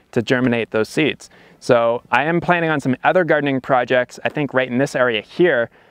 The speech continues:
So, um, I'll basically be able to use the water from this tank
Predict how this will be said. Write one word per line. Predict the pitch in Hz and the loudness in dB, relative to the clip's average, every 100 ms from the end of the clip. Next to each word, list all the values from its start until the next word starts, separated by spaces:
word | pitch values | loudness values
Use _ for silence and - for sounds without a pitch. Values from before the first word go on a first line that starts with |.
| _ | _
So, | - 139 127 123 | -2 0 2 0
um, | 120 120 120 | 0 -2 0
I'll | |
basically | 131 156 - | 0 0 0
be | 147 | 0
able | 139 | 0
to | 135 | 0
use | 127 123 | 0 0
the | 110 117 | -2 -2
water | 127 143 | 0 -2
from | - 127 | -4 -2
this | 170 - | -2 -4
tank | 139 120 - | -6 -6 -8